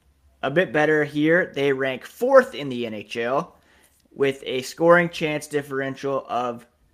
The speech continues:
fifty-four point seven five, behind New Jersey, Florida, Carolina. They too were up there when it comes to,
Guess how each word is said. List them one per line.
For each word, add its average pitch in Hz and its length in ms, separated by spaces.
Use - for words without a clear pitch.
fifty-four 160 1000
point 131 460
seven 113 420
five, 123 420
behind 127 460
New 123 120
Jersey, 139 520
Florida, 123 500
Carolina. 120 640
They 120 240
too 131 300
were 113 260
up - 220
there 101 300
when 120 140
it 120 100
comes 117 460
to, 110 460